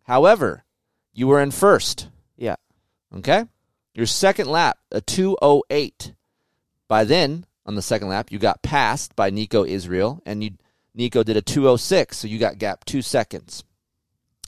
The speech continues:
Speaker 1: Uh, your fastest lap of the race came in lap three, two oh six, while Nico Israel did a two oh five, which was his lap, his fastest lap. Um, still in second on lap four, two oh six,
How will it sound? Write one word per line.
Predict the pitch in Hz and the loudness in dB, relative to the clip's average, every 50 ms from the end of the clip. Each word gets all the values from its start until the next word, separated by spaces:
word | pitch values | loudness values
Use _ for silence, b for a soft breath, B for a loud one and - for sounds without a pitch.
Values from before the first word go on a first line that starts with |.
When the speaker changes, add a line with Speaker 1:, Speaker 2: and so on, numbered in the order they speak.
| _ _ _ _ _ _ _ _ - | _ _ _ _ _ _ _ _ -4
Speaker 1:
Uh, | 120 120 120 - | 0 0 2 2
your | - 123 110 | 2 0 -2
fastest | - - 160 156 170 180 - 160 - | 0 2 2 2 2 2 -2 -4 0
lap | 151 139 131 135 - | 2 2 2 2 0
of | 117 | -2
the | 107 120 | -2 0
race | 117 117 120 135 - | 2 2 2 0 -2
came | - - 127 113 110 | -4 -4 -4 -4 -4
in | 107 | -4
lap | 107 104 101 98 - | -2 -2 -2 -2 -4
three, | - - 123 151 170 180 | -6 -6 -4 -4 -4 -4
two | - - - 147 123 107 - | -6 -6 -4 -2 -2 0 2
oh | 104 101 95 | 2 0 0
six, | - - - - 190 226 - - - - - - - _ _ _ _ _ _ _ _ _ _ | -2 -4 -4 -2 -2 -2 -2 -4 -10 -12 -12 -14 -16 _ _ _ _ _ _ _ _ _ _
while | - 104 110 110 110 107 104 98 | 0 2 4 4 6 4 4 2
Nico | 110 127 135 - 139 127 117 | 0 -2 -2 2 2 2 4
Israel | - 120 127 110 120 123 123 120 | 2 0 -2 -2 0 0 0 2
did | 110 107 | 0 -2
a | 107 | -2
two | - - 143 135 123 | -2 -2 0 2 2
oh | 117 110 | 2 2
five, | 110 - - 139 135 139 139 127 | 2 2 2 4 4 4 4 2
which | 127 - - | 0 -4 -4
was | 123 123 - - | -4 -6 -4 -2
his | - 208 214 - - | 0 0 0 0 -2
lap, | 101 90 85 90 - _ _ | -4 -4 -4 -4 -6 _ _
his | 113 123 131 - | -8 -8 -8 -4
fastest | - 117 85 78 - - 69 - - | -2 -2 -2 -2 -4 -10 -14 -12 -8
lap. | 69 78 110 156 - _ _ _ _ _ _ _ _ _ _ _ _ _ _ - | -4 -4 -4 -4 -6 _ _ _ _ _ _ _ _ _ _ _ _ _ _ -8
Um, | - 107 117 117 117 117 117 - - _ _ _ _ _ _ _ - | -2 0 2 2 2 0 -2 -6 -14 _ _ _ _ _ _ _ -14
still | - - 175 196 208 175 | -6 -2 0 2 2 2
in | 139 | 0
second | - - 113 98 - - 147 170 - _ - | 0 0 0 0 0 -2 -6 -6 -6 _ -4
on | 107 110 101 101 | -4 -2 -2 -2
lap | 95 85 - - - | -2 -4 -4 -8 -10
four, | - - 165 180 190 190 185 | -4 -2 0 2 4 4 2
two | 180 - - 147 120 117 | 2 0 -2 0 2 2
oh | 107 107 | 2 2
six, | - - - 196 202 - - - - | 0 -2 -2 0 -2 -2 -4 -12 -14